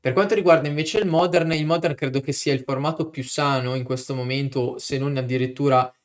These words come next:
il, il più giocato e il più sano, ehm, però ha un grosso problema,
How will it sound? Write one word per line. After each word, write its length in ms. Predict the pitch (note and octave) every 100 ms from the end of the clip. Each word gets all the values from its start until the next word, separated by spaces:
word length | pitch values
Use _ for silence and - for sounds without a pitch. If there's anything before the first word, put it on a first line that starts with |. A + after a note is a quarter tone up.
| _ -
il, 140 | C#3+ C#3
il 160 | D#3+
più 140 | C3+ D#3+
giocato 360 | D3 E3 E3+
e 40 | C3+
il 80 | B2+
più 120 | C3+
sano, 640 | - C3+ A#2+ B2 C#3+ - -
ehm, 840 | C#3 C3 B2+ B2 B2 B2 B2 B2
però 320 | D3+ F3 D3 C#3
ha 80 |
un 180 | B2+ C3
grosso 360 | C3+ C3 - C3
problema, 600 | B2+ A#2+ B2+ B2 A2+